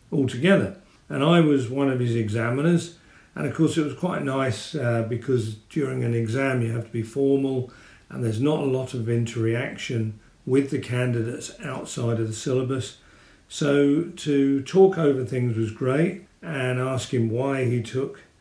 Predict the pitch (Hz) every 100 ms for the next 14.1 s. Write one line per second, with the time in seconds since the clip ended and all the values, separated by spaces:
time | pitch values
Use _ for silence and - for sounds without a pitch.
0 | _ 127 117 - 131 127 - 135 127 -
1 | 110 107 - 127 120 127 120 123 - -
2 | 127 113 120 - - _ _ _ _ _
3 | _ _ _ - 202 277 254 226 196 175
4 | - 190 185 - 226 226 202 175 160 147
5 | - 180 180 151 120 180 190 156 127 120
6 | 127 147 147 143 139 _ _ _ - 185
7 | 185 - 131 135 139 - 147 139 139 -
8 | - 175 170 143 135 120 123 120 - -
9 | _ - - 202 202 - 156 113 120 123
10 | 117 - 123 107 110 107 113 113 107 104
11 | 107 104 - 104 101 98 - _ _ -
12 | 147 165 165 156 208 226 165 123 110 -
13 | 107 104 107 104 143 143 143 185 180 170